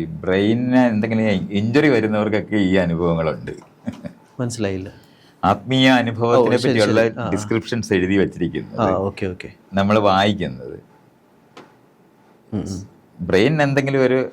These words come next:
Speaker 1: ക്ഷതം പറ്റിയവരോ അല്ലെങ്കിൽ ബ്രെയിനിന് എന്തെങ്കിലും
Speaker 2: ആയിരിക്കാം.
Speaker 1: അസുഖം വരുന്നവർക്കോ
Speaker 2: ഉം, ഉം.
Speaker 1: ഒക്കെ അവരും പറയുന്ന വരികളൊക്കെ ഇവർ പറയുന്ന വരികളാണ്.
Speaker 2: ആ, ആ.
Speaker 1: അത് ഭയങ്കര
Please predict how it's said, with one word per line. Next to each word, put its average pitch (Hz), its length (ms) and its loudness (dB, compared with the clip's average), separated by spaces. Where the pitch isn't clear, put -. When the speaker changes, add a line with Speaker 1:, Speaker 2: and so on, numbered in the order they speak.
Speaker 1:
ക്ഷതം 104 340 2
പറ്റിയവരോ 101 480 -2
അല്ലെങ്കിൽ 104 320 2
ബ്രെയിനിന് 107 380 4
എന്തെങ്കിലും 117 320 2
Speaker 2:
ആയിരിക്കാം. 113 260 0
Speaker 1:
അസുഖം 135 400 0
വരുന്നവർക്കോ 95 500 -2
Speaker 2:
ഉം, 98 80 -2
ഉം. 87 100 -2
Speaker 1:
ഒക്കെ 104 220 -4
അവരും 135 260 2
പറയുന്ന 120 460 2
വരികളൊക്കെ 101 500 2
ഇവർ 95 200 0
പറയുന്ന 92 320 2
വരികളാണ്. 73 440 -6
Speaker 2:
ആ, 104 40 -4
ആ. - 20 -10
Speaker 1:
അത് 82 140 -6
ഭയങ്കര 113 360 0